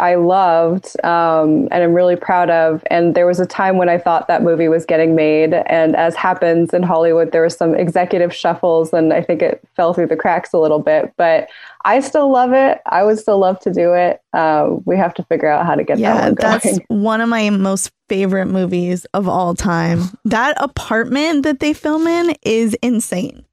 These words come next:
Speaker 1: It's pretty awesome. Yeah, no, I, I love it. And I felt like it was such an interesting movie to remake, um, especially because I, I felt like there was, like, room to sort of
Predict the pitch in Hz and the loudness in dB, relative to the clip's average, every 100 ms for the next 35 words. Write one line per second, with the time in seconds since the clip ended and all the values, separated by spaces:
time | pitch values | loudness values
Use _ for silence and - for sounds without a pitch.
0 | _ 208 214 - 247 233 220 175 185 180 | _ -4 -2 -2 0 2 4 2 0 0
1 | 160 151 170 165 156 160 147 170 214 - | 2 2 2 2 2 2 2 2 2 2
2 | 220 269 226 220 233 220 185 185 185 180 | 2 2 2 2 2 2 2 0 0 -2
3 | 175 180 180 180 180 185 170 190 165 165 | 2 2 2 0 -2 -2 -2 0 0 -2
4 | 165 175 165 160 165 160 151 160 156 147 | -4 0 0 2 2 0 0 0 2 2
5 | 151 147 - - 160 156 156 151 151 208 | 2 0 -6 -8 -2 0 0 0 0 0
6 | 269 262 269 226 226 185 175 175 - 180 | -2 0 0 0 0 0 0 0 -2 0
7 | 180 175 175 165 165 165 170 175 165 - | 0 0 0 0 0 2 2 0 -2 -4
8 | 170 190 214 226 220 226 202 190 180 175 | -2 2 2 2 2 0 -2 0 2 2
9 | 170 175 | 2 -2